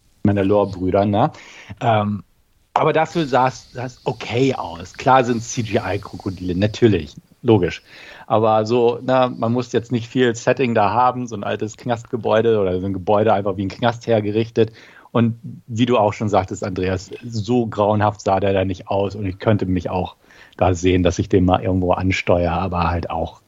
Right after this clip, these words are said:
nicht, nicht für drauflegen in Sachen Geld. Nee,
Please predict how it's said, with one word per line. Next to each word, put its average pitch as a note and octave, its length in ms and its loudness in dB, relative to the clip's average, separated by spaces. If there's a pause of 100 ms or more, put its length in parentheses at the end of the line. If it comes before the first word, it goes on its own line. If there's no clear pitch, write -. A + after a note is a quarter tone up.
(120)
nicht, G2 280 2
nicht G2 220 2
für F2+ 360 2 (140)
drauflegen F2 540 2
in F2 100 0
Sachen E2 260 0
Geld. E2+ 340 -4 (300)
Nee, E2+ 220 -4